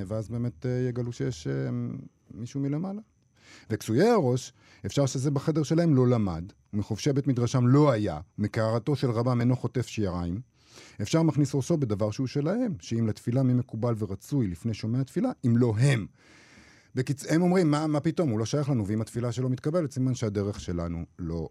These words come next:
אה, הנכונה. התחילו כל הכיתות מתרעשים ומתגעשים, כל כת וכת מטעם אחר, ועיקר טעמם שאותו אדם שהתפלל על גשמים אינו לא מהם ולא מעמיהם. והם אומרים, "אותו מעשה עלול לערער את יסודות המדינה."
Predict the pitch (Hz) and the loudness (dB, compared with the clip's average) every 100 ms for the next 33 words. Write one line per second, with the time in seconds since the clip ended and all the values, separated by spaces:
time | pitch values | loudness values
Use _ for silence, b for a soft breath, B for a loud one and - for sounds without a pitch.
0 | - 92 85 85 80 - 87 80 90 - | -6 -4 -4 -4 -4 -4 -4 -4 -4 -2
1 | 147 135 - 143 120 92 139 - - 165 | 0 0 0 -2 -2 -2 -4 -4 -6 -6
2 | 139 - 190 107 85 - 90 185 175 - | -8 -4 -2 -2 -4 -8 -8 -4 -4 -4
3 | 170 120 - - 139 - 90 151 143 95 | -4 -4 -6 -4 -4 -4 -8 -6 -4 -6
4 | - 120 76 - 185 123 95 165 165 135 | -4 -4 -6 -6 -4 -4 -4 -2 -2 0
5 | 143 143 104 85 - - 113 117 151 143 | 0 0 -4 -6 -6 -4 -4 -2 0 0
6 | 117 - - 101 156 156 143 - 147 170 | -2 -6 -4 0 2 2 0 0 0 0
7 | - 127 139 123 147 185 160 175 262 240 | 0 2 4 4 4 6 6 6 4 6
8 | 175 175 156 123 110 95 95 - B B | 6 6 6 4 2 0 -4 -8 B B
9 | B B B B B B 98 101 202 254 | B B B B B B -8 2 4 6
10 | 226 - _ - 147 151 190 269 269 220 | 4 -2 _ -2 4 6 6 6 6 2
11 | - 139 220 226 190 165 196 190 208 202 | -2 -2 2 2 2 2 4 4 4 4
12 | 185 - 226 233 220 208 208 202 208 202 | 4 2 0 2 0 0 0 0 0 0
13 | 208 214 | 0 -2